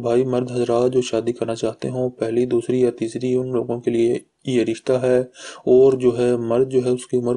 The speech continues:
पचपन साल तक भी हो तो वो राब्ता कर सकता है।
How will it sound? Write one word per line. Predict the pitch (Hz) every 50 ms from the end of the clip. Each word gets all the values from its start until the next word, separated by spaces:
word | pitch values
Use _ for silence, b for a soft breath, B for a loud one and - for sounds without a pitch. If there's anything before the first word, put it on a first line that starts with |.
| 123 -
पचपन | 120 - - - 127 123
साल | - - 120 113 113 120
तक | - 120 123 120 -
भी | 120 120 120
हो | 120 120 120 120 123
तो | - 120
वो | 113 113
राब्ता | 110 104 104 - - 110 110
कर | - - 104
सकता | - - 110 - _ - 110 104
है। | 107 110